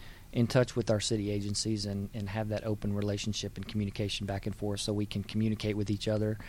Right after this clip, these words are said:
and, and jump on these crime trends when they pop up. Um,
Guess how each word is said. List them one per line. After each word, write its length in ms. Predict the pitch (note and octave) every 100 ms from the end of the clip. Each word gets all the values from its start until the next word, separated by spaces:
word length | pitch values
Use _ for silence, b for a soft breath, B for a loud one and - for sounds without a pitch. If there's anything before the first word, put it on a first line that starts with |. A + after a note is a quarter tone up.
| B B B
and, 180 | G2+ G2
and 240 | G2 G#2 F#2+
jump 220 | A#2+ A2+
on 100 | G#2+
these 160 | G#2
crime 260 | - A2+ G#2+
trends 300 | - G#2+ F#2+
when 100 | G#2
they 100 | G2
pop 300 | - G2+ -
up. 200 | G2 F2+ - - B B B B B B B B B B -
Um, 480 | A#2+ A#2 A2+ A2